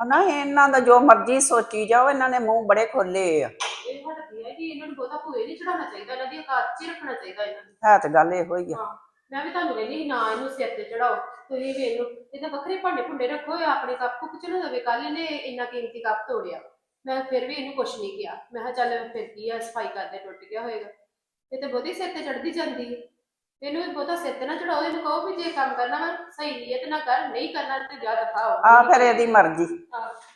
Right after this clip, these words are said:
Speaker 1: ਮੂੰਹ ਬੜਾ ਅੱਡਣ ਡੈ ਪਈ।
Speaker 2: ਬਥੇਰੀਆਂ ਕੰਮ ਵਾਲੀਆਂ।
Speaker 1: ਆਏ ਮਹੀਨੇ ਐਡਵਾਂਸ ਪੈਸੇ ਉਹ ਪਿੱਛੇ ਰਹਿ ਜਾਂਦੇ ਆ, ਫੇਰ ਨਵੇਂ ਸਿਰਿਓਂ ਪੈਸੇ ਮੰਗ ਲੈਂਦੀ, ਉਹ ਉੱਥੇ ਟਿਕੇ ਆ, ਜੋ ਉਹ ਕਟਾਉਣੇ ਨੀ ਗੇ।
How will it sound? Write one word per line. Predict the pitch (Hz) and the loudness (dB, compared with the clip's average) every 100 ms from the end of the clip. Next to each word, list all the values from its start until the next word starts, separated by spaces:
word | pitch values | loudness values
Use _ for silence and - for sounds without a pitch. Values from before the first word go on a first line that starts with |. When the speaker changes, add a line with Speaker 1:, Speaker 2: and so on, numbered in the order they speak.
| - | 0
Speaker 1:
ਮੂੰਹ | 214 247 | 2 6
ਬੜਾ | 233 202 196 | 8 10 10
ਅੱਡਣ | 165 160 156 | 10 6 6
ਡੈ | 151 147 | 6 6
ਪਈ। | 160 | 4
Speaker 2:
ਬਥੇਰੀਆਂ | 143 240 - 427 | 0 0 -2 -4
ਕੰਮ | 302 277 427 | 0 0 0
ਵਾਲੀਆਂ। | - - - | -4 6 12
Speaker 1:
ਆਏ | 240 254 254 | 12 12 12
ਮਹੀਨੇ | 262 277 240 202 | 8 2 4 8
ਐਡਵਾਂਸ | 202 196 196 190 180 180 | 8 10 10 10 8 6
ਪੈਸੇ | 196 202 226 | 8 10 8
ਉਹ | 233 233 254 | 10 10 10
ਪਿੱਛੇ | 247 208 - 262 | 6 -2 2 6
ਰਹਿ | 247 220 233 | 12 12 12
ਜਾਂਦੇ | 247 233 214 214 | 10 8 8 8
ਆ, | |
ਫੇਰ | 214 208 220 226 | 8 6 4 6
ਨਵੇਂ | 220 196 196 | 6 6 2
ਸਿਰਿਓਂ | 196 190 196 - - _ - | 0 0 0 -2 -8 _ 8
ਪੈਸੇ | 196 202 208 | 10 12 10
ਮੰਗ | 196 190 190 | 8 8 10
ਲੈਂਦੀ, | 202 208 208 226 | 8 6 6 8
ਉਹ | 226 | 10
ਉੱਥੇ | 208 185 226 247 | 10 8 6 6
ਟਿਕੇ | 233 208 190 196 | 6 4 4 6
ਆ, | 190 | 6
ਜੋ | 180 | 8
ਉਹ | 202 | 6
ਕਟਾਉਣੇ | 214 202 185 160 175 | 6 6 8 8 6
ਨੀ | 220 208 | 2 0
ਗੇ। | 151 - | -2 -6